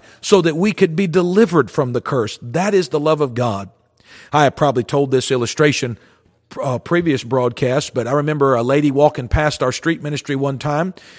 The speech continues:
It's been recently, and one of our men had the scripture sign on that said, "Christ died for our sins."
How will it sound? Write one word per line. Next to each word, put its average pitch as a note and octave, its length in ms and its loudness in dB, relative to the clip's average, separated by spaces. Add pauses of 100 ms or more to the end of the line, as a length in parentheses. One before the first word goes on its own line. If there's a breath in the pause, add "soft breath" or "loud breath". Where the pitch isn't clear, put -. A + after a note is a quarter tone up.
It's - 120 -18
been F3 180 0
recently, A2+ 560 0 (360 loud breath)
and B2+ 160 -6
one D#3 120 0
of C#3+ 100 2
our D3 140 4
men D#3+ 260 0
had C#3+ 260 -2
the B2 80 -2
scripture - 440 -4
sign D3+ 320 -2
on E3 180 0
that C3 140 -6
said, C#3 260 -2
"Christ F3 480 0
died E3 320 0
for D3+ 160 -2
our D3+ 200 0
sins." - 540 -8